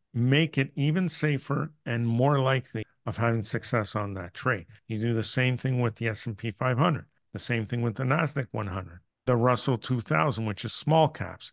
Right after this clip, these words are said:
here on the daily, we're still red, but weekly and monthly, we're long. What you will find if you're looking at the, the different sectors of the market is that with one quick glance, you can tell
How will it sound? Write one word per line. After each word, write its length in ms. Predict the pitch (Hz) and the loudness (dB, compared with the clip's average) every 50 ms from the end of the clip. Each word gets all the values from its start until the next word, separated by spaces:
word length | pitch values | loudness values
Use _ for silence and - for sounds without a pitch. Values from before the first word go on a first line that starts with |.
| _ _ | _ _
here 380 | - - 127 131 135 131 123 - _ _ _ - | -4 0 4 4 4 4 2 -2 _ _ _ -2
on 200 | 123 120 120 110 | -2 0 0 0
the 80 | 113 | -2
daily, 340 | 101 110 120 135 143 156 151 | 0 0 2 2 4 2 2
we're 160 | 139 135 131 | 2 0 -2
still 280 | - - - 139 131 120 | -4 -2 -2 0 0 0
red, 420 | 113 120 139 135 127 113 113 123 - _ _ _ _ _ _ | 0 2 2 2 2 2 0 -4 -12 _ _ _ _ _ _
but 80 | 123 120 | -4 -2
weekly 340 | 110 117 131 127 - - | 0 0 -2 -2 -2 -2
and 120 | 123 117 113 | -2 0 0
monthly, 440 | 110 113 110 101 - - 123 113 110 - _ | 0 -2 -2 -4 -6 -6 -6 -8 -8 -10 _
we're 180 | 117 123 131 139 | 0 2 4 4
long. 320 | 156 170 127 92 101 104 - _ _ _ _ _ | 4 4 2 0 -2 -8 -16 _ _ _ _ _
What 200 | 117 127 170 240 | 2 2 2 2
you 140 | 240 226 226 | 2 2 4
will 140 | 220 180 - | 4 4 2
find 640 | - - - 185 226 185 113 101 98 98 101 104 - _ _ _ _ _ | 0 -2 -2 0 2 2 2 0 -2 -4 -8 -12 -14 _ _ _ _ _
if 260 | 123 117 - - - | 0 0 0 0 0
you're 140 | 123 123 120 | 2 4 4
looking 480 | 120 117 123 151 165 156 202 190 170 | 4 4 4 4 2 2 0 0 2
at 260 | 156 151 147 151 151 | 2 2 0 0 -4
the, 300 | - 139 139 135 127 131 131 - _ _ _ _ - 113 | -4 -2 -2 -2 -2 -4 -6 -10 _ _ _ _ -16 -6
the 160 | 101 127 123 120 | -2 0 0 2
different 420 | 110 123 151 151 - 170 165 143 | 4 2 2 4 4 0 0 0
sectors 520 | - - 175 165 156 - - 135 127 110 | 0 0 -2 -2 -2 -2 -4 -4 -2 -2
of 120 | 120 110 104 | -4 -4 -4
the 80 | 113 | -2
market 420 | 113 120 139 147 156 - - 104 104 - _ _ | -2 2 2 2 0 0 -6 -12 -14 -14 _ _
is 100 | - 110 | -4 -2
that 160 | 127 131 - 123 | 0 0 0 -2
with 140 | 110 110 | -4 -4
one 320 | 107 101 123 156 202 240 220 | -4 0 2 2 4 2 0
quick 340 | - - - 214 208 214 175 | -4 -2 -2 -2 -2 0 0
glance, 520 | 143 170 226 - 113 - - - - - - _ _ _ | 2 4 4 2 2 0 -4 -12 -16 -16 -16 _ _ _
you 160 | 123 135 160 | 4 4 4
can 240 | 151 - 202 226 180 | 4 2 0 0 2
tell 440 | - 151 151 147 143 143 147 147 | 4 4 6 6 6 4 4 0